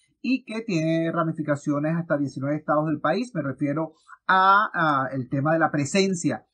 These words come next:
de la guerrilla colombiana y de otros grupos, eh, violentos, eh, en territorio venezolano.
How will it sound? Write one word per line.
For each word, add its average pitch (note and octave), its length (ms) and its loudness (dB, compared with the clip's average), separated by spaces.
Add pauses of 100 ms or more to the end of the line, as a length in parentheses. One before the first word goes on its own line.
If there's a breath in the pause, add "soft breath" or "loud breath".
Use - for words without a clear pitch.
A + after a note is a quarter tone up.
(100)
de D#3 400 2
la D#3+ 160 2
guerrilla C#3+ 540 2
colombiana D3+ 600 0
y D3+ 120 4
de C3 80 2
otros G#3 380 2
grupos, D#3+ 540 2 (280 soft breath)
eh, - 60 -4 (220)
violentos, D#3+ 720 4 (300)
eh, B2+ 380 -2
en E3+ 320 2
territorio D3 680 0
venezolano. D#3 720 0